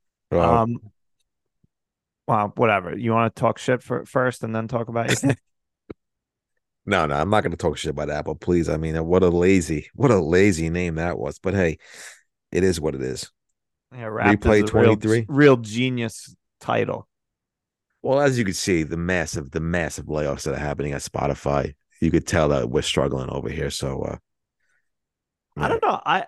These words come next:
Speaker 2: I mean, I get that you're a Spotify fan, and that's fine. I break your balls about it, but I don't really care. But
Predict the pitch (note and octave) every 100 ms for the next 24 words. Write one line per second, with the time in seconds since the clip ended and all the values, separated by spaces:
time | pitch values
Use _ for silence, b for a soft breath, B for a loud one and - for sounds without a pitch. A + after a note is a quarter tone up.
0 | - E3+ F#3+ F3 E3+ E3 F#3 F#3 F3 C3+
1 | C#3 C#3 B2+ - A#2+ - B2+ B2 B2 A#2
2 | - D#3 A2 A2+ C#3+ - - A#2 G2 G2+
3 | G#2 B2 B2 - G2 A2+ G#2+ F#2 F#2+ G2+
4 | - G#2 - A#2 A2+ A2 F#2 - A2 G#2
5 | G2 G#2+ _ _ _ _ _ C3 B2 -